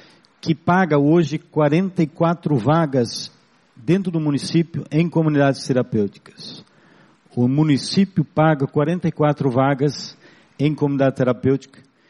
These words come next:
Nós temos mais oito vagas que são de reinserção social, que é pós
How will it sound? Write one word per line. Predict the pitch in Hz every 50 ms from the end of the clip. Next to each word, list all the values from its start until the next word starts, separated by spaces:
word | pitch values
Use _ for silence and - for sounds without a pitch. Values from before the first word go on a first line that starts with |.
| _ _ _ _ -
Nós | - 131 120
temos | - 160 156 156
mais | 160 165 156 147
oito | 151 139 156 175 185 185 180 - 151
vagas | 139 131 147 151 156 147 135 135 123 -
que | - - 127
são | - - 151 147 143
de | 143 120 131 147 139 135 127 123 113 98 - - _ _ _ - - _ _ -
reinserção | - 123 123 165 185 185 - - 160 143 - - 165 156
social, | - - 143 120 - - 151 151 151
que | 143 - 139
é | 131
pós | - - - - 156 160 175 180 165 - - -